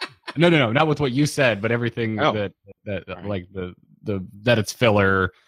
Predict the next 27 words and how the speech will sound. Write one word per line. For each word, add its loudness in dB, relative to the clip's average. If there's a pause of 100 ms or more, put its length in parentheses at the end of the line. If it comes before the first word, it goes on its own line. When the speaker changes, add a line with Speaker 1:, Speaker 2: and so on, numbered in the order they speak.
(160)
Speaker 1:
that -6
they -2
don't -2
know -2
how, -4
what -6
to -14
do -4
with, -4 (260)
with -2
certain, -2 (140)
uh, -2
key -2
villains. -2 (520)
Um, -6 (640)
I, -4 (120)
I -2
love 0
everything -2
they've -2
done -2
with -4
the -4
Old -6
Gods -6
so -4
far. 0